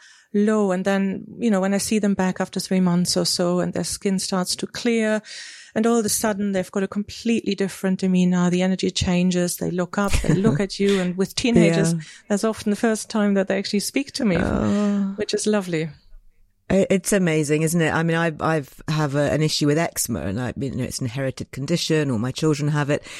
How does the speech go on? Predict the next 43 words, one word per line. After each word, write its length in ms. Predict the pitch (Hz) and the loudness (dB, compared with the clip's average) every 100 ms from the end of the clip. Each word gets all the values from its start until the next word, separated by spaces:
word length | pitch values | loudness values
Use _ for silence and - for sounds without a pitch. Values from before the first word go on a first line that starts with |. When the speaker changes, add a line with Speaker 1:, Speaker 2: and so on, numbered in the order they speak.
| - - - | -16 -14 -2
Speaker 2:
but 100 | 196 | 0
it's 100 | 180 | 4
mostly 340 | 226 208 202 | 2 2 2
on 120 | 190 | 2
my 240 | 185 180 196 | 2 2 2
arms. 400 | 185 147 139 170 | 2 0 -2 -4
And 40 | |
if 140 | 160 165 | -2 0
I 80 | |
do 180 | 160 170 | 2 2
get 180 | 160 147 | 2 0
a 40 | 143 | -2
flare, 460 | - 147 113 104 | 0 0 2 -2
then 180 | 127 135 | -2 0
I 140 | 139 | 0
can, 360 | 135 151 139 139 | -2 -2 0 0
I 120 | 139 | -2
can 160 | - 143 | -2 -6
cover 260 | - 151 | -2 0
my 240 | 147 139 151 | 2 2 2
arms. 300 | 165 147 147 | 2 0 0
But 140 | 151 | -2
of 80 | 151 | -2
course, 240 | 175 175 | 2 2
if 80 | 160 | 2
something's 280 | 208 208 190 | 0 2 2
on 120 | 165 | 2
your 80 | 151 | 0
face, 560 | - 165 - 120 - - - - - - | 0 0 2 -2 -4 -8 -16 -18 -18 -12
you 100 | - | 0
know, 80 | 156 | 2
you 140 | 143 151 | 4 2
can't 240 | 175 - | 2 2
go 100 | 156 | 0
around 160 | 143 139 | 0 0
with 80 | |
a 60 | 139 | 2
paper 300 | - 151 - | 2 0 -2
bag 340 | 143 143 135 | -2 -2 0
on 80 | 131 | 0
your 100 | 120 | 2
head. 360 | 120 113 73 - | 0 -2 -2 -2
So 400 | - 147 139 | 0 4 4